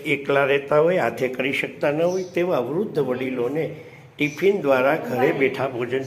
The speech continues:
પહોંચાડવામાં આવે છે. આજે તારીખ નવ બે બે હજાર ને પચીસના રોજ આજે અમરેલી કડિયા સમાજ યુવક મંડળ તરફથી પૂજ્ય શામજી બાપુની બેતાલીસમી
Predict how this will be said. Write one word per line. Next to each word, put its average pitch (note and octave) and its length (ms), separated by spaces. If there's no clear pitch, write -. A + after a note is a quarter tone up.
પહોંચાડવામાં C3 680
આવે C3 160
છે. D3+ 240
આજે D3+ 260
તારીખ E3 360
નવ D#3+ 560
બે D#3+ 440
બે D#3 160
હજાર D#3 320
ને D#3 140
પચીસના D#3+ 600
રોજ F3 260
આજે C#3 500
અમરેલી F3+ 480
કડિયા D#3 460
સમાજ C#3+ 280
યુવક F3 340
મંડળ D#3 340
તરફથી D3+ 560
પૂજ્ય D3+ 300
શામજી D#3 500
બાપુની E3 560
બેતાલીસમી E3 1000